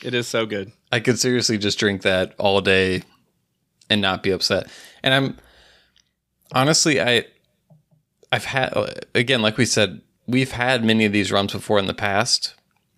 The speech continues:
Speaker 2: but because of our strong disdain for eighty proof rums, I'm always
Speaker 1: Right.
Speaker 2: expected to be left wanting.
Speaker 1: Right.
Speaker 2: And I do feel that to a degree, but at the same time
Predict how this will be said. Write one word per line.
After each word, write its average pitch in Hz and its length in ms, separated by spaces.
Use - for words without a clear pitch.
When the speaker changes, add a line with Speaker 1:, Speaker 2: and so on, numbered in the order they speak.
Speaker 2:
but 110 380
because 107 640
of 98 100
our 95 160
strong 98 800
disdain 104 640
for 110 140
eighty 104 240
proof 120 300
rums, 113 340
I'm 110 140
always 107 280
Speaker 1:
Right. 120 80
Speaker 2:
expected 104 560
to 107 60
be 98 380
left 117 360
wanting. 180 680
Speaker 1:
Right. 101 280
Speaker 2:
And 127 100
I 131 60
do 151 220
feel 123 240
that 123 180
to 143 120
a 139 40
degree, 143 520
but 123 100
at 123 120
the 127 80
same 117 300
time 120 540